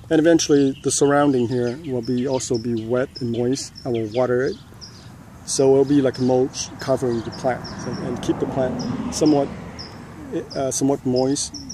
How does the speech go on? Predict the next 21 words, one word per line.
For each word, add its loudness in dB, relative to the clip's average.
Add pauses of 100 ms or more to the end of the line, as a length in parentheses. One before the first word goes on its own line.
(120)
but 2
also 2
with -10
good 0
well 2
drainage. -6 (1600)
Okay, 6
so 6
I'm 8
gonna 6
set 2
this -6
plant 0
in 4
and -2
then 4
backfill 4
with 2
all 4
the -2
soil, 4